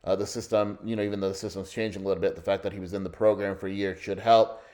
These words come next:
And then Isaiah Taylor is a guy that started to see his playing time, uh, go up. He's athletic, long, and he's a guy that they spoke highly of.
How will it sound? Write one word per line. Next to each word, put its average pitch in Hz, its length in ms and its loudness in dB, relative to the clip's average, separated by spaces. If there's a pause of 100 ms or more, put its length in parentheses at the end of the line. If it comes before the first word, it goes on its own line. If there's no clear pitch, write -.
(120)
And 107 100 -6
then 113 100 2
Isaiah 110 360 2
Taylor 98 500 2
is 90 140 -8
a 101 60 -6
guy 92 240 0
that 92 300 0 (200)
started 98 380 4
to - 80 -14
see 98 180 -10
his 95 200 -8
playing 95 400 -4
time, 92 380 -2 (340)
uh, 90 220 2
go 98 240 4
up. 107 220 10
He's 90 180 -8
athletic, 98 640 4
long, 101 500 2
and 98 140 -10
he's 104 200 -6
a 92 60 -10
guy 92 260 2
that 90 220 0
they 90 140 -4
spoke 98 300 -2
highly 95 360 2
of. 87 220 0